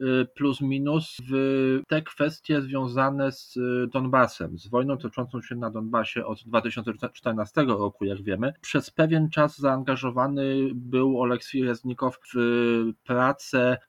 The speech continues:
y, trójstronnej grupy kontaktowej w Mińsku. To był taki, był w zasadzie, no bo on mo-, chyba jeszcze formalnie istnieje, ale oczywiście nie, nie działa w tych warunkach.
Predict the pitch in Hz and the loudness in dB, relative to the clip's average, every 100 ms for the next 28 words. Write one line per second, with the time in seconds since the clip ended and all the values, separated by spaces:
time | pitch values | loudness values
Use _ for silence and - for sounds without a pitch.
0 | - 123 - 135 127 147 139 139 131 131 | -2 -2 0 0 2 2 2 2 0 0
1 | 135 139 - 127 127 117 139 131 131 120 | 0 -2 -4 -4 -4 -2 -2 0 0 0
2 | 135 147 123 - - - _ _ 123 127 | 0 0 -2 -6 -16 -20 _ _ 0 2
3 | 123 123 117 - 117 - 123 117 117 113 | 2 0 0 0 -2 -2 0 2 2 0
4 | - 107 151 120 117 - 113 110 110 110 | -2 2 2 4 0 2 0 0 -4 -2
5 | 110 110 110 - 107 107 - 117 113 113 | -2 0 -4 -4 -2 -2 -6 -8 -6 -4
6 | 113 110 110 101 - 120 113 104 95 101 | -4 -4 -6 -8 -10 -6 -4 -2 -2 -2
7 | 98 98 107 - 104 104 104 135 123 110 | -4 -8 -10 -8 -6 -4 0 2 4 2
8 | - 95 98 95 92 107 - | 0 -6 -4 -4 -2 -4 -4